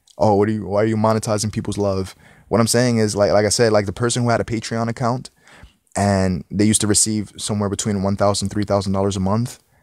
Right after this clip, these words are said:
and then they humbly stated, "Hey, we don't need your money anymore, but thank you so much for the support. We're gonna close down the Patreon account." People actually got mad. Their fan base got mad, and they said, "Keep it up. We wanna keep donating." So they kept it up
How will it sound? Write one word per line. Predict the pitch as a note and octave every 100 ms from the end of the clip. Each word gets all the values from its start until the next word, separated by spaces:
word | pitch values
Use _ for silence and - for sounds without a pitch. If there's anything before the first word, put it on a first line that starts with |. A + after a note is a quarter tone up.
| -
and | G2 G2+
then | F#2+
they | F2+
humbly | G#2+ G#2 G2+ G2+
stated, | - G2 G#2 G2+ F2
"Hey, | F#2+ G2+
we | F#2 G2
don't | G#2
need | G2+ G2
your |
money | F#2+ G2+ G#2
anymore, | G#2+ G#2+ A2
but | A2 -
thank | G#2 G2+
you |
so | - G2
much | G2+
for | - G2
the |
support. | G2+ F#2+ - G#2 A#2
We're | F2
gonna | G2 G2
close | - G2+ G2+
down | G2+ G2+
the |
Patreon | - G2 - G#2+ G#2
account." | - G#2 A2+ - - -
People | - A2 G2
actually | G#2 - A2
got | G#2 G#2
mad. | G2 G#2 F#2+
Their | F#2+
fan | F2+ G#2 A2
base | G#2 A2
got | - G2
mad, | G2 G2 F#2+
and | G2
they |
said, | F#2+ G2+ G2
"Keep | - G#2+ G2
it | F#2+
up. | F2+ - - _ -
We | G#2
wanna | G2+ F#2 F#2
keep | - F2+
donating." | F2+ F2 E2 E2+ F2+ - _
So | - F#2+
they | G2
kept | - G2
it | F#2
up | G2+ F#2